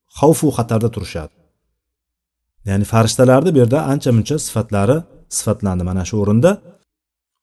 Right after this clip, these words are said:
Yana ahli sunna val jamoa shunday iymon keltiradiki, farishtalar g'ayb ilmini bilmaydilar. Farishtalar g'ayb ilmini bilmaydi, faqatgina Alloh taolo bildirsagina biron bir narsani bilishligi mumkin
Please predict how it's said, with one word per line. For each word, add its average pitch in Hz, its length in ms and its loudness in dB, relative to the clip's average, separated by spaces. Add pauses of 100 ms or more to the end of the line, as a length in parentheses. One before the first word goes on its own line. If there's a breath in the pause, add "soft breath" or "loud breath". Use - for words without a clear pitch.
(520)
Yana 156 240 4
ahli 160 220 4
sunna 165 260 4
val 151 140 4
jamoa 147 400 4
shunday 156 280 0
iymon 135 300 2
keltiradiki, 127 600 0 (560)
farishtalar 139 600 2 (300)
g'ayb 147 380 4
ilmini 120 380 4
bilmaydilar. 85 500 -6 (1080)
Farishtalar 147 640 2 (960)
g'ayb 135 460 0
ilmini 147 400 2 (120)
bilmaydi, 143 640 4
faqatgina 143 500 -2
Alloh 135 320 0
taolo 127 280 0
bildirsagina 123 840 2
biron 135 240 2
bir 123 100 2
narsani 120 380 0
bilishligi 113 420 -2
mumkin 147 420 0